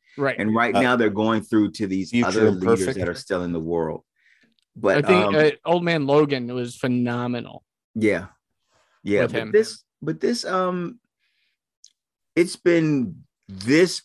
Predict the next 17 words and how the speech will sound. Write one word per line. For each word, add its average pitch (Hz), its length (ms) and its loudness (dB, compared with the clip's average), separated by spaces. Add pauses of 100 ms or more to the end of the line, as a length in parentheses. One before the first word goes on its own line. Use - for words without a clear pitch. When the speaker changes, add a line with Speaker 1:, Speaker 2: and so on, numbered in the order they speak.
Speaker 2:
Maestro 117 480 0
book, 90 300 -4
because 95 260 -8
this 107 160 -6
is 101 80 -8
the 92 120 -4 (140)
third. 82 440 -2 (200)
It's 131 120 2
Speaker 1:
Yes. - 160 -4
Speaker 2:
been 143 300 0
good. 98 540 0 (240)
I 92 100 0
Speaker 1:
Okay. 101 100 -2
Speaker 2:
wouldn't 170 240 -2
call 85 240 -2
it 85 160 -10
great. 98 400 -2